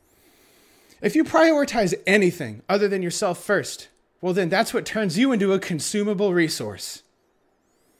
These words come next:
If you prioritize yourself under all circumstances, then you turn yourself into a renewable resource. Would you rather be a consumable resource or a renewable resource? What resources ultimately serve you, others, and the community better?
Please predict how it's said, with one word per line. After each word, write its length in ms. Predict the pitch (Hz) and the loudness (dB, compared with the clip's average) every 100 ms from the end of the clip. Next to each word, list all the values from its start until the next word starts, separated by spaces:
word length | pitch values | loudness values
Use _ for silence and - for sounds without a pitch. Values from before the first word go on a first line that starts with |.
| _ _ - | _ _ -14
If 140 | 175 | -10
you 60 | 185 | -6
prioritize 640 | - 220 240 240 214 202 | 0 2 4 0 -2 -2
yourself 460 | 175 160 - 311 - | -2 -4 2 2 2
under 200 | 226 175 | 0 0
all 80 | 160 | -2
circumstances, 720 | - 165 147 - 151 139 120 | -2 -4 -4 -6 -8 -8 -6
then 140 | 196 | -4
you 80 | 196 | -4
turn 220 | 180 190 | -6 -8
yourself 340 | 180 160 160 - | -8 -6 -8 -8
into 240 | 139 160 | -12 -10
a 100 | 143 | -10
renewable 500 | 131 123 160 185 117 | -8 -8 -4 -4 -6
resource. 520 | 98 90 - - - - _ _ _ _ _ _ _ _ _ - | -12 -14 -16 -18 -20 -20 _ _ _ _ _ _ _ _ _ -4
Would 160 | 170 | -4
you 40 | 165 | -2
rather 220 | 143 151 | -2 -2
be 140 | 151 | -4
a 40 | 143 | -6
consumable 600 | 147 - 127 131 143 160 | -6 -8 -8 -8 -8 -6
resource 500 | 202 226 262 285 - _ | -6 -6 -8 -10 -18 _
or 120 | 254 | -8
a 40 | 285 | -4
renewable 420 | 302 415 403 247 | -2 0 0 -2
resource? 540 | 147 123 85 92 - - _ _ _ _ _ _ _ | -6 -10 -14 -16 -20 -20 _ _ _ _ _ _ _
What 220 | 151 - | -2 -2
resources 540 | 175 233 - 202 202 180 | -2 -4 -4 -4 -4 -6
ultimately 420 | 196 202 202 185 | -4 -6 -6 -6
serve 300 | - 165 143 | -6 -6 -4
you, 300 | 220 156 - _ _ | -2 -2 -4 _ _
others, 380 | 185 180 147 - - _ | -4 -2 -2 -6 -14 _
and 140 | 165 151 | -8 -6
the 60 | |
community 480 | 151 170 156 160 147 | -6 -4 -4 -4 -2
better? 320 | 139 185 104 | -2 -2 -4